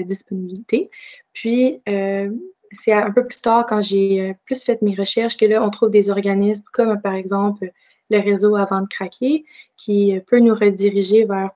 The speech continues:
plusieurs, euh, ressources et outils pour nous permettre de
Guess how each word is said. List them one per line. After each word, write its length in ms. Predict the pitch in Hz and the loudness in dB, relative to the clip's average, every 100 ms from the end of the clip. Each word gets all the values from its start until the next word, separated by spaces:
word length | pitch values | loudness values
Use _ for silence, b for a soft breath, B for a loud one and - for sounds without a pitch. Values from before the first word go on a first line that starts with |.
| _ | _
plusieurs, 440 | 202 185 196 196 196 | -8 -4 -4 -4 -4
euh, 120 | 190 | -8
ressources 520 | 190 185 - 214 208 _ - | -8 -6 0 0 -2 _ -6
et 160 | 226 - | -6 -4
outils 640 | 208 208 - 214 269 349 _ B B B - - | -6 -6 -8 -2 -2 -2 _ B B B -10 2
pour 200 | 220 214 | 4 4
nous 120 | 208 | 2
permettre 420 | 208 190 208 220 | 0 -2 -2 -2
de 60 | 196 | -4